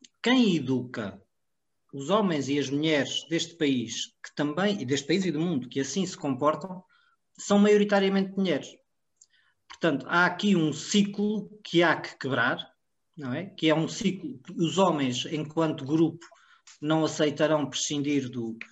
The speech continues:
dos lugares, eh, cimeiros que têm na ordem social. Eh, é, é, mesmo que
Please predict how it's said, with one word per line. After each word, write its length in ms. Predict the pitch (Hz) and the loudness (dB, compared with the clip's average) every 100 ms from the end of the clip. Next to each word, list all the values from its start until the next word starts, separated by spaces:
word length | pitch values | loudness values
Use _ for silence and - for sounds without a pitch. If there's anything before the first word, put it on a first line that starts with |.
| - _ | -20 _
dos 180 | 131 139 | -6 -2
lugares, 640 | 147 147 151 139 139 - 143 | 0 2 4 2 0 -8 -6
eh, 160 | 123 | -6
cimeiros 640 | 123 156 143 151 139 131 | -4 -2 0 2 0 -2
que 120 | - - | -10 -2
têm 380 | 147 131 123 | 0 0 0
na 160 | 120 127 | 0 0
ordem 320 | 131 123 117 | 0 -2 -4
social. 640 | - - 123 110 139 - _ _ _ _ 143 | -6 -8 -8 -6 -6 -8 _ _ _ _ -10
Eh, 60 | |
é, 640 | 135 127 135 127 143 123 | -8 -6 -6 -4 -2 -2
é, 40 | 117 | 0
mesmo 460 | 139 156 151 151 | 2 2 0 -4
que 80 | - | -6